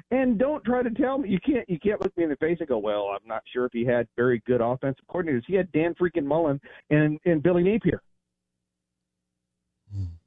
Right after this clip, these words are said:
Speaker 1: Right? And he, and he was terrible a-, a-, every, every year there. So I, I don't think he's gonna be successful. You know how I feel about guys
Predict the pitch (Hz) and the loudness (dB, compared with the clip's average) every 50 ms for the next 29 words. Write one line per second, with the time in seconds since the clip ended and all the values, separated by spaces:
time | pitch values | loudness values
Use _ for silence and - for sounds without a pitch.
0 | _ _ _ _ - 143 170 220 269 - _ _ _ _ _ _ _ _ _ - | _ _ _ _ -2 0 0 0 0 -2 _ _ _ _ _ _ _ _ _ -2
1 | 202 214 226 233 254 - 220 226 226 214 202 196 - - 254 269 294 269 196 156 | 0 0 0 0 0 2 2 2 2 2 0 0 0 0 0 0 0 0 0 0
2 | 127 113 - - _ _ - 160 175 214 - 170 185 - - 202 220 214 196 208 | -2 -4 -6 -10 _ _ -4 -2 -2 -2 -2 -2 -4 -4 -2 -2 0 0 0 0
3 | - 202 208 202 214 185 170 220 302 330 294 262 160 101 71 - _ _ _ _ | 0 0 0 0 0 0 0 2 2 2 2 0 0 -2 -4 -10 _ _ _ _
4 | _ _ _ _ _ _ _ - 247 240 240 220 - _ - 175 185 214 - - | _ _ _ _ _ _ _ -2 -2 0 0 -2 -4 _ -6 -6 -6 -6 -4 -4
5 | 147 151 185 233 240 254 247 - - 135 127 104 - 117 110 92 104 110 - - | -4 -2 -2 -2 -2 -4 -4 -4 -4 -4 -4 -2 -2 -4 -2 -2 -4 -4 -6 -8
6 | 101 - - 113 113 120 - - 151 160 - - - - 123 147 151 147 165 226 | -8 -4 -2 -2 -2 -2 -2 -2 -4 -4 -4 -8 -6 -2 2 4 4 4 4 2
7 | 240 233 185 151 143 135 123 117 117 - - 139 139 123 123 107 120 110 104 104 | 0 0 0 -2 0 0 -2 -2 -2 -2 -2 -2 0 0 0 0 -2 -2 -2 -2
8 | 104 - _ - 120 120 120 120 113 | -4 -6 _ -4 -2 -2 -2 -2 -4